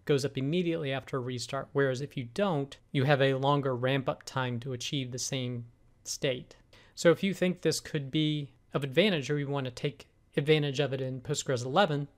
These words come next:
definitely a blog post to check out. The next post is on Rocks in Sand, and this is from the second quadrant dot com blog. And they're talking about column order basically in tables,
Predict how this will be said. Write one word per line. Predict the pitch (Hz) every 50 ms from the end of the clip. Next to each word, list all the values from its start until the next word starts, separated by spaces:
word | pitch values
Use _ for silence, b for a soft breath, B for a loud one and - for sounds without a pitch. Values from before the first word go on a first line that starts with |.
| _ _ _
definitely | - 151 139 - - 147 139
a | 135
blog | 127 143 139 135 135
post | - - 139 - -
to | 139
check | 113 - 131 120
out. | - 151 139 135 - _ _ _ _ _ _ _ _ _ _ _ _ _ _ _ _ _ _ _ _ _ _ _ _ _ _ _ _ _ _ _ _ _ _ _ - - b b b b b b _ _
The | - 160
next | 226 277 - -
post | - - 151 147 156 151 - -
is | 147 135 131 131 - - _ -
on | 156 139 135 131 127 120
Rocks | 127 151 - - - - - - - -
in | 170 175 175
Sand, | 156 - - - 156 151 139 131 127 139 160 156 - - _ _ _ _
and | 139
this | 131 147 175
is | 165
from | - - 156 143
the | 143 143 139
second | - - 131 117 151 147 135
quadrant | - 151 135 135 135 151 170 196 - _ _
dot | 147 143 -
com | - 139 127 123 123
blog. | 123 127 127 151 208 208 - - _ _ -
And | 175 185
they're | 196
talking | 180 - 247 262 262 - 247 226
about | 196 165 180 180 175 175 180 180 - - - _ _ _
column | - - - 233 240 240 214 170 147
order | 139 139 131 131
basically | 131 120 135 127 120 - 127 - 143 135 131 135
in | 131
tables, | 123 - - 196 160 139 143 190 - - - -